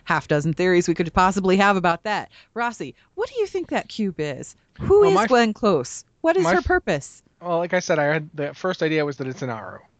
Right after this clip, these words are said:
Speaker 2: um, and especially with the darkness light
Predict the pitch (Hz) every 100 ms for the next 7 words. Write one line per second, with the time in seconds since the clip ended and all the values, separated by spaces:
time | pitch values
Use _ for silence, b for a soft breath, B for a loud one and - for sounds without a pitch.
0 | _ _ 110 107 104 101 - b b -
1 | 135 131 127 113 - - 151 - 139 139
2 | 131 123 127 117 123 123 - 120 127 120
3 | 120